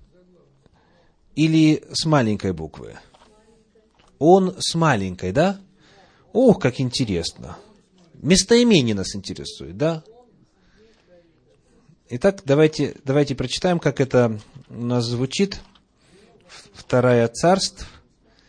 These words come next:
двадцать четвертая глава, первый стих. Сказано: «Гнев Господень опять возгорелся на израильтян, и возбудил он в них Давида сказать: пойди, исчисли Израиля и Иуду».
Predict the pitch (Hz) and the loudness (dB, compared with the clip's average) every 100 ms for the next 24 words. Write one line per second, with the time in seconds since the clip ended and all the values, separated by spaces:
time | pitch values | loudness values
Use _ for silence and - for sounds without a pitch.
0 | _ _ _ _ _ _ - 120 123 - | _ _ _ _ _ _ -6 -2 -2 -2
1 | - 131 131 123 117 123 139 143 - 127 | -6 -2 -2 0 -2 2 2 2 0 -2
2 | 120 120 - - 80 - - - _ _ | 0 -4 -6 -8 -12 -12 -18 -20 _ _
3 | _ _ _ _ _ _ - - 123 117 | _ _ _ _ _ _ -12 -2 0 0
4 | 147 196 196 - - - - - 120 160 | 2 0 -2 -16 -20 -20 -20 -8 0 4
5 | 226 254 247 151 147 - - 156 185 180 | 6 4 2 2 2 0 0 0 2 2
6 | 165 160 185 190 160 147 127 131 143 156 | 0 2 2 2 2 -2 2 2 4 4
7 | 151 - 135 131 123 120 117 117 110 - | 2 -2 0 0 0 0 0 0 -2 -2
8 | 214 233 220 _ _ _ - _ 156 156 | 0 -2 -6 _ _ _ -20 _ 0 4
9 | 156 139 151 143 165 180 156 - 151 151 | 2 2 0 0 4 4 4 0 2 4
10 | 143 123 113 110 135 143 135 123 117 123 | 6 4 0 -4 -2 0 -2 -2 0 0
11 | 165 196 180 - - 165 135 98 - - | 0 0 0 -2 -4 -2 0 0 -2 -6
12 | 113 110 131 190 151 127 - 190 - 139 | -4 -4 -4 -4 -4 -4 -4 -4 -2 -4
13 | 113 - 131 151 147 143 151 175 151 80 | -4 -2 0 0 -2 -6 -6 -4 -4 -6
14 | - | -14